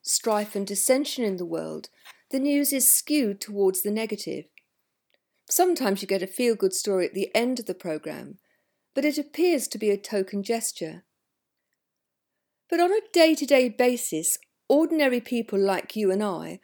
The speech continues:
have little control over the big world stage.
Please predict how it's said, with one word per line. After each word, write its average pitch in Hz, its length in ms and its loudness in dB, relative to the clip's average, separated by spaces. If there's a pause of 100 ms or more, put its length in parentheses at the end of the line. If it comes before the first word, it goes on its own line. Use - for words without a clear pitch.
(260)
have 269 160 -4
little 311 360 0
control 254 640 0
over 185 180 2
the 196 100 0
big 208 300 -4
world 180 320 0
stage. 180 680 -4